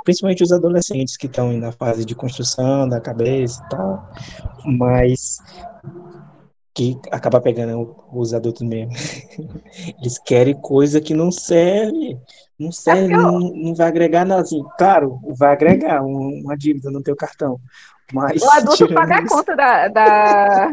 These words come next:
Speaker 2: do gosto do adolescente, né? Quem
Speaker 1: Pois
Speaker 2: paga a
Speaker 1: é.
Speaker 2: conta do adolescente?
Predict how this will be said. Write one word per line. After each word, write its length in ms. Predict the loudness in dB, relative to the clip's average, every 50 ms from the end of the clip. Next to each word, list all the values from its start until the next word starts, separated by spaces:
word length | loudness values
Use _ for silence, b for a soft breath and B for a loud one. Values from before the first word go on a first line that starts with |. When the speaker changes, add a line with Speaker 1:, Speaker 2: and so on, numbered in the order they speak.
| -6 -8 -6
Speaker 2:
do 160 | -6 -6 0
gosto 320 | 2 4 4 4 2 -2 -4
do 80 | -2
adolescente, 680 | -2 0 -2 -2 -2 -4 -4 -4 -6 -6 -6 -8 -10 -8
né? 240 | -8 -6 -6 -8 -10 _ _ _ _ _ _ -4
Quem 480 | -4 -4 -4 -8 -10 -6 0 4 6
Speaker 1:
Pois 80 | 6 6
Speaker 2:
paga 200 | 6 6 6 6
a 40 | 6
Speaker 1:
é. 60 | 6
Speaker 2:
conta 240 | 6 4 2 0 0
do 80 | 0 0
adolescente? 680 | 0 0 0 0 0 -2 -2 -4 -4 -4 -6 -10 -14